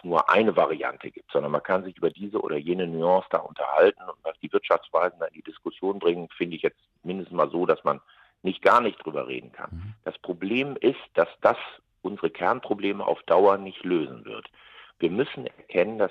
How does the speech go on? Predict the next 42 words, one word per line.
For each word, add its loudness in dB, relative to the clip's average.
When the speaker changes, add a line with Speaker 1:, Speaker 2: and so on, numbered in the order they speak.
Speaker 1:
wir 0
insgesamt -4
perspektivisch, -2
äh, 4
Schwierigkeiten 0
haben -6
werden -4
als -4
Wirtschaftsstandort, -6
weil 6
wir 0
überaltern, -2
weil 4
wir 2
mehr 4
internationale -4
Konkurrenz -12
haben, -6
weil -4
viele -4
Dinge -8
sich -14
grundlegend -2
verändern. -6
Und -6
jetzt 2
müssen -6
wir 4
uns 0
fragen, 2
wo 0
wir 0
gezielt -2
investieren -2
wollen, 4
wo 0
wir 2
aber 4
auch 0
wirklich -2
sparen 0
müssen. -2